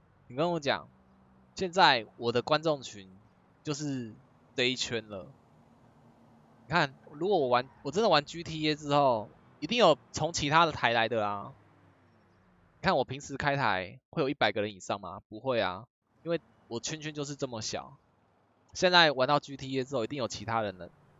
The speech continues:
跑来这边看。啊，他们一定有一些观众的习惯是这个，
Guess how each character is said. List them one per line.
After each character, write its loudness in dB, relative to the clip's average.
跑 2
来 4
这 -16
边 -6
看。 -8
啊， 6
他 6
们 0
一 -4
定 -8
有 -2
一 -2
些 -4
观 0
众 -4
的 0
习 -6
惯 0
是 -14
这 -6
个， -12